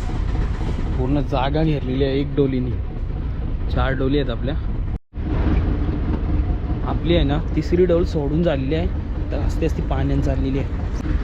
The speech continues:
आणि, अ, बाहेर देशवरून जी बोट आलेली आहे, दोन छोट्या बोटी आलेल्या आहेत तिला घ्यायला. अ, गॅसची बोट आहे, आता डायरेक्ट जाणार समोर, आणि ती गॅस काय असं ते काढणार त्याच्यातून, तिला घ्यायला बघा छोट्या बोटी आलेल्या आहेत,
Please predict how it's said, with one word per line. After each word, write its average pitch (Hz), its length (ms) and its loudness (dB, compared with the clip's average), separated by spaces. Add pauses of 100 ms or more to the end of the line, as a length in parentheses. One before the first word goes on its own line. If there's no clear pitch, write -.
(140)
आणि, 135 280 2
अ, 143 420 2
बाहेर 131 200 0
देशवरून 143 480 2
जी 143 280 2 (480)
बोट 139 220 2
आलेली 147 260 0
आहे, 160 120 2 (460)
दोन 147 240 2
छोट्या 135 220 0
बोटी 139 220 0
आलेल्या 139 280 2
आहेत 147 100 0
तिला 147 140 2
घ्यायला. 135 440 0 (680)
अ, 139 120 2
गॅसची 131 340 2
बोट 160 240 2
आहे, 160 460 -2
आता 143 140 -2
डायरेक्ट 135 280 2
जाणार 143 240 2
समोर, 139 400 2
आणि 131 260 0
ती 135 340 2
गॅस 131 320 0 (500)
काय 139 140 0
असं - 260 0
ते 160 60 0
काढणार 143 440 2
त्याच्यातून, 131 600 0
तिला 147 160 0
घ्यायला 131 340 0
बघा 147 160 2
छोट्या 151 320 0
बोटी 131 220 2
आलेल्या 131 300 2
आहेत, 117 100 -2